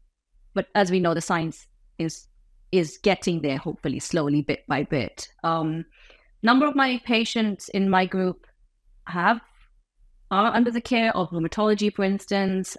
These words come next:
Um, and as you say, there are a number of comor-, comorbid morbidities, whether that was in existence before or whether they've developed during. And,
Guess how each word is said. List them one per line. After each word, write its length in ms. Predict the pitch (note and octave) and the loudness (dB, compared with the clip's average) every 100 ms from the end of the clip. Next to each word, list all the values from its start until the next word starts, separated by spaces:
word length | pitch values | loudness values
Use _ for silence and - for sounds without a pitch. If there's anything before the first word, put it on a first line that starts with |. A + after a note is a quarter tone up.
| - | -2
Um, 280 | E3 D#3+ | -2 0
and 100 | D#3+ | -2
as 240 | F3+ F3 F3 | -2 -2 -2
you 40 | |
say, 120 | F3+ E3+ | -2 0
there 160 | E3+ | 2
are 60 | F3 | 2
a 40 | |
number 180 | E3 D#3 | 2 -2
of 80 | - | -4
comor-, 500 | F#3 E3 D3+ D#3 D#3+ - | -4 -2 -2 -4 -6 -2
comorbid 400 | G3 F3 D3+ D#3 | 0 2 0 0
morbidities, 600 | E3+ E3+ F3 - F#3+ - | 0 0 0 0 -2 0
whether 140 | D#3+ | 0
that 180 | D3+ - | 0 -2
was 200 | D3+ D3+ - | -2 -6 -4
in 140 | E3+ E3 | -2 -2
existence 440 | - E3 D#3 - | -2 -4 -6 -8
before 500 | C#3 - A3 G3+ G#3 - - - - - | -8 0 4 4 2 0 -20 -20 -8 0
or 100 | E3+ | 2
whether 160 | E3 | 2
they've 160 | D#3 C#3+ | 2 0
developed 400 | D#3+ D#3 D3+ D3+ | 2 0 0 2
during. 560 | G3+ G#3+ G#3+ G3+ G3+ - - | 6 8 6 4 2 -2 -2
And, 360 | E3+ E3 D#3+ | 0 0 0